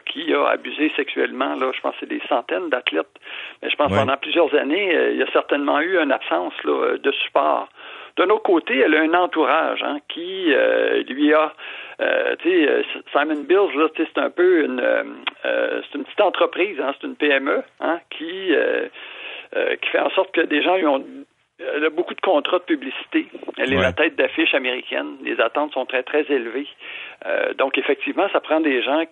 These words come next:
Speaker 1: qui sont autour d'elle, qui ont une certaine objectivité pour l'aider, elle, à prendre ses décisions et non pas,
Speaker 2: Mhm.
Speaker 1: euh, le faire pour les autres, mais le faire pour elle, là.
Speaker 2: Bon. Et, et j-, j'aimerais qu'on revienne sur Penny Oleksiak, dont je sais pas si vous avez,
Speaker 1: Oui.
Speaker 2: euh, vu son histoire un peu,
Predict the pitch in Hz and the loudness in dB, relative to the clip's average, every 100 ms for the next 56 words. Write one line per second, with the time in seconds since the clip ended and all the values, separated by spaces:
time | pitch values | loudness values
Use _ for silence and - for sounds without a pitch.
0 | - 160 160 139 127 131 - 120 127 151 | -8 -10 -6 -6 -4 -4 -2 0 2 2
1 | 135 120 - - 143 139 113 123 - 123 | -2 -6 -4 -2 0 -2 -2 -6 -6 -16
2 | - 139 - - 156 170 165 - - - | -12 -10 -10 0 2 4 2 -4 -18 -20
3 | - 135 147 196 - 175 226 151 - 131 | 0 2 2 0 4 4 6 4 2 -2
4 | 139 151 139 127 - 123 117 143 190 127 | 0 -2 -4 -6 -10 -8 -4 -2 -2 -2
5 | 123 143 - 170 170 170 104 101 113 117 | 2 0 2 2 2 2 0 2 2 2
6 | 120 127 160 156 147 139 127 120 147 170 | 2 2 2 2 2 2 2 2 0 0
7 | 139 135 139 143 139 113 104 120 139 82 | 0 2 0 2 2 2 0 -4 -8 -8
8 | 78 - - - - 127 143 151 143 - | -8 -8 -14 -18 -2 0 2 0 0 0
9 | 127 139 196 165 107 131 147 120 - 117 | 2 4 2 2 2 2 2 0 2 2
10 | 127 104 90 139 139 113 104 95 90 98 | 4 2 2 0 0 2 2 2 0 0
11 | 131 - 101 95 101 95 87 80 - - | -2 0 0 2 4 4 2 0 -6 -8
12 | 92 101 101 90 120 117 101 87 - 117 | 0 0 0 2 2 4 4 2 4 4
13 | 113 92 80 139 147 | 4 2 2 2 2